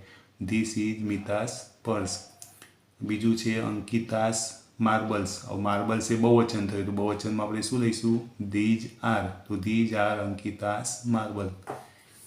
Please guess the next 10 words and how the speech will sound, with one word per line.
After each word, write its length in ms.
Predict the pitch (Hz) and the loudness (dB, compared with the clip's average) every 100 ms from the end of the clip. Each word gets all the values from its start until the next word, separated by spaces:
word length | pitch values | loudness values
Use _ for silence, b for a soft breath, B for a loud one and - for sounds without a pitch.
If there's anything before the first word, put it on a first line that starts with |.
| - | -6
એવી 120 | 107 | -4
રીતે 240 | 107 110 107 | -2 -2 -2
પહેલું 300 | 104 110 107 | 0 0 0
આપણને 240 | 113 110 | 0 0
આપ્યું 280 | 107 110 101 | 0 -2 0
છે 140 | 107 | 0
વાક્ય, 400 | 101 98 - - - 110 | -2 -4 -12 -14 -12 -8
શબ્દ 240 | 107 104 104 110 123 - B B B B - | -6 -4 -2 -2 -4 -10 B B B B -4
અરુણ્સ 480 | 110 107 117 113 - - | 0 4 6 4 0 -2
કેપ. 340 | 120 110 90 | 2 2 0